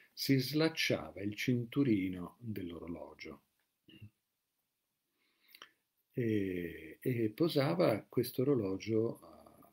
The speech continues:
accanto a sé, sul tavolinetto accanto a sé, e lì allora i presenti capivano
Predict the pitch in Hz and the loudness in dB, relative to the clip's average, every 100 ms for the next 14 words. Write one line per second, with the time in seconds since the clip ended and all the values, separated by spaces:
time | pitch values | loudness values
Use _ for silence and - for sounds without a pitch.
0 | - - 76 - - - 76 - - - | -18 -14 -8 -4 -4 -6 -10 -12 -12 -14
1 | - - 78 82 - - - - - 113 | -16 -16 -16 -18 -16 -16 -14 -12 -8 -8
2 | - 127 - - - - - 151 131 110 | -6 -8 -10 -20 -20 -8 2 6 6 6
3 | 117 95 107 151 127 117 117 143 - 143 | 2 0 2 2 4 2 0 -2 0 0
4 | 139 120 107 110 113 131 - | 2 2 2 2 0 -2 -10